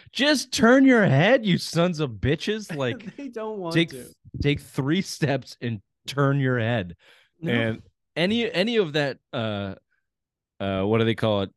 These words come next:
Speaker 1: Twenty, uh, all twenty-two that you see, it's true. They're all waiting to, like, they get down the field and t-, that's coaching. That's
Speaker 2: Yeah.
Speaker 1: coaching. Just run shorter routes or turn around faster.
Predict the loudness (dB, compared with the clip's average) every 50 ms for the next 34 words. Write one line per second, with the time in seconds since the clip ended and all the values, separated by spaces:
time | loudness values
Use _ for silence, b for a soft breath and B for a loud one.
0 | -20 -20 _ -8 -4 -2 -2 0 -2 -2 -2 -4 -6 -4 -2 -2 -2 -2 -2 -4
1 | -6 -6 -6 -4 -4 -2 0 0 -2 -2 -2 -4 -8 -8 -8 -4 -2 -2 0 0
2 | -2 -6 -8 _ _ _ _ _ -8 -8 -8 -8 -8 -10 -6 -2 0 2 2 2
3 | 0 -2 -6 -10 -4 -2 -2 0 0 2 2 2 2 2 0 0 0 0 -2 -2
4 | -2 -4 -6 -6 -6 -8 -8 -10 _ -4 -4 -2 0 0 -2 0 0 0 0 0
5 | 0 -2 -4 -2 -2 -2 -2 -2 -4 -6 -10 -10 -8 -2 -2 -2 -2 -2 -6 -2
6 | 0 0 0 0 -2 -4 -4 -4 -4 -8 -14 _ _ _ -4 -2 -2 -2 -4 -8
7 | -4 -2 -2 -2 -2 -4 -6 -6 -6 -8 _ _ _ _ _ _ _ -6 -6 -6
8 | -6 _ _ _ -20 _ _ _ _ _ _ _ _ _ _ _ _ _ _ -4
9 | 2 2 2 2 2 2 2 4 4 4 4 4 4 2 0 -2 -8 -18 _ _
10 | _ -4 -4 -2 0 2 2 4 4 4 4 4 4 2 0 -2 -6 -6 -10 -14
11 | -16 -16